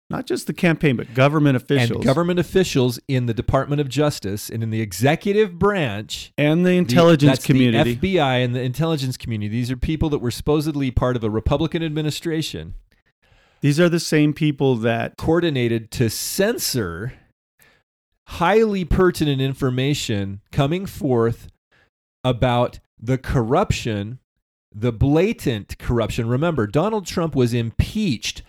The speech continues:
Speaker 2: for not wanting to send money to Ukraine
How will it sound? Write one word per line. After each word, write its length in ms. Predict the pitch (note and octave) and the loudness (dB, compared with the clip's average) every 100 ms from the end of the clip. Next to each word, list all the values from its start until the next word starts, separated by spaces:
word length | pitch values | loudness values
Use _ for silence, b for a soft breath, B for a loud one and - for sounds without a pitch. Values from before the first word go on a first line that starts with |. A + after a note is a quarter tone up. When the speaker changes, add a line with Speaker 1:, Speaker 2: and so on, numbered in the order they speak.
| b b | b b
Speaker 2:
for 240 | C#3 A#2+ | -4 -2
not 400 | B2 C#3 E3 - | 0 -2 -2 -4
wanting 480 | C3 C#3 D3 D#3 C#3+ | -2 -2 -2 -4 -6
to 140 | - B2+ | -4 -4
send 460 | - D3 C3+ B2 | -2 -2 -2 -4
money 520 | A#2 B2+ C3+ B2 A#2 _ - | -4 -4 -2 -4 -6 _ -4
to 120 | C3 | -2
Ukraine 840 | A#2 A#2 - - C#3+ C3 A2+ G#2 | 0 -2 -4 -6 -4 -2 -4 -8